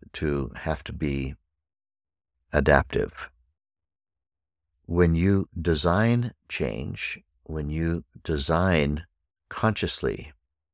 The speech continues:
evolutionary change, then in advance you've satisfied that demand for change, and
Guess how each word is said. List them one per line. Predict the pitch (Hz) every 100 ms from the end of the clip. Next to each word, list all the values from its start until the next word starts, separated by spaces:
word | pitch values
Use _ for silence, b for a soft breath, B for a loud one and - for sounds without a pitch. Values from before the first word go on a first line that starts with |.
| _ _ _ _ _ _ -
evolutionary | 82 78 76 69 - 67 62
change, | - 64 50 90 98 - - _ _ _ _ _ _ _ -
then | 82 80 98 82 80 -
in | 92 92
advance | 76 82 113 87 60 - - _
you've | 82 80 -
satisfied | - 95 110 - - 78 71 67
that | 78 -
demand | 73 78 101 107
for | 76
change, | - - 50 - - - - _ _ _ _ _ _ _ _ _ -
and | 82 76